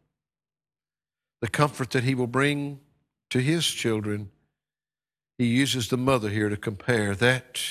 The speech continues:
incomparable touch of a mom. You know, as Jesus walked upon this earth,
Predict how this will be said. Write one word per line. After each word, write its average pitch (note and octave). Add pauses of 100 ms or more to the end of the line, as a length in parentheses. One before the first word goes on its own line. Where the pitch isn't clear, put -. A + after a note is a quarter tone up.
(720)
incomparable D3
touch - (520)
of A2+
a A#2+
mom. G#2 (1300)
You D#3
know, F3+
as D3
Jesus D#3+
walked D#3+
upon D3
this C#3+
earth, E3